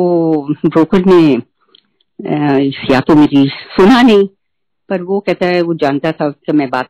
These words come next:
करता हूँ और आपको फिर मैं बताता हूँ। जब वो वापस आया तो उसने मुझे दो चार दिन के बाद मिला तो बोलने लगा कि ये घर की ना वो agree कर गई हैं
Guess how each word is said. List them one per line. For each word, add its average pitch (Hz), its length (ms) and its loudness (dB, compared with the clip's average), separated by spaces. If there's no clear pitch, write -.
करता 131 240 -6
हूँ 277 260 0
और 127 140 -4
आपको 127 560 -8
फिर 120 80 -6
मैं 117 160 -4
बताता - 360 -6
हूँ। - 140 -8
जब 214 120 2
वो 349 420 4
वापस 302 360 0
आया 208 180 0
तो 208 160 -6
उसने 202 240 -2
मुझे 185 540 0
दो 160 340 -6
चार 151 240 -2
दिन 147 140 0
के 147 120 -6
बाद 135 180 -4
मिला 160 280 2
तो 156 200 -2
बोलने 147 300 0
लगा 135 240 -4
कि 139 320 -4
ये 175 680 4
घर 160 180 -2
की - 280 0
ना 285 160 4
वो 190 120 4
agree 165 340 2
कर 147 200 0
गई 147 300 4
हैं 135 100 -10